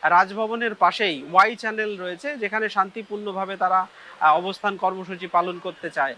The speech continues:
আ, পালন করতে পারে। সেই ব্যাপারে বিরোধী দলনেতার আইনজীবীকে বিচারপতি নির্দেশ দিয়েছেন। এই বিষয়ে বিরোধী দলনেতা, আ, বা বিরোধী রাজনৈতিক দলের কি মতামত,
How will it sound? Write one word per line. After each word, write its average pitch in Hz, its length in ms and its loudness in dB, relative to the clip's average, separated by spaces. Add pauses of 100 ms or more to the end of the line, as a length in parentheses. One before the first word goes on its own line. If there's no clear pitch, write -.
আ, 156 220 -4
পালন 202 280 2
করতে 196 300 -6
পারে। 175 380 4 (360)
সেই 285 280 0
ব্যাপারে 208 640 2
বিরোধী 214 380 -2
দলনেতার 202 560 0
আইনজীবীকে 180 600 0
বিচারপতি 180 480 -6
নির্দেশ 180 440 -4
দিয়েছেন। 202 380 -6 (180)
এই 196 160 -4
বিষয়ে 202 380 -2
বিরোধী 185 360 -4
দলনেতা, 180 680 -2 (360)
আ, 156 100 6
বা 165 120 4
বিরোধী 185 400 -2
রাজনৈতিক 180 580 -2
দলের 185 260 0
কি 190 180 -10
মতামত, 196 500 0